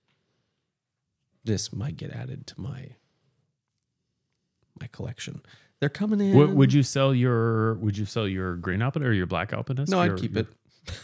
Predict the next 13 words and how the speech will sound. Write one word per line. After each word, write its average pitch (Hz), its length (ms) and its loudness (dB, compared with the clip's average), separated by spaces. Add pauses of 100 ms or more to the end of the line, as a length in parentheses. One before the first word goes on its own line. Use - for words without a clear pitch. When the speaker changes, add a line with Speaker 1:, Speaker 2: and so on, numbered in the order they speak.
(340)
Speaker 2:
You - 80 -8
just 87 200 -8
have 80 160 -8
the 78 60 -12
double. 80 360 -8 (220)
Speaker 1:
Yeah, 165 300 2
here, 175 240 -2
but 135 180 0
so 165 140 -4
here's 165 220 -2
the - 60 -8
problem. - 360 -14 (140)
The, 120 480 0